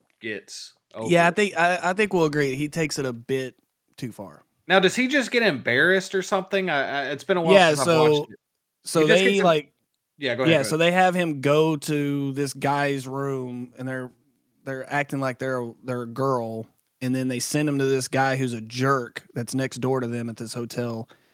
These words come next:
Speaker 2: And then he gets there and he has flowers <laughs> and wine and all this, and the guy, like, starts cussing him out,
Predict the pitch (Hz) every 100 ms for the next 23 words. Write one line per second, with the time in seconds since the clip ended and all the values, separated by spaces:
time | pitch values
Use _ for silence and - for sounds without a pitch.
0 | _ _ _ - 123 123 127 139 135 139
1 | - 135 135 127 135 131 123 - 120 123
2 | 123 127 131 143 - 156 123 117 107 117
3 | 131 127 127 131 135 131 123 123 131 131
4 | 127 117 107 117 110 - 135 131 123 120
5 | 127 131 135